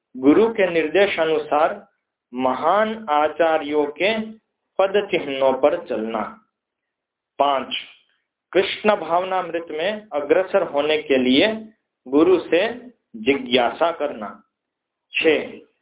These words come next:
भगवान कृष्ण की तुष्टि के लिए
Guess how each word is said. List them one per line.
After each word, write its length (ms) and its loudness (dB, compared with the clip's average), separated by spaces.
भगवान 760 0
कृष्ण 580 0
की 120 -4
तुष्टि 460 -2
के 200 2
लिए 300 -8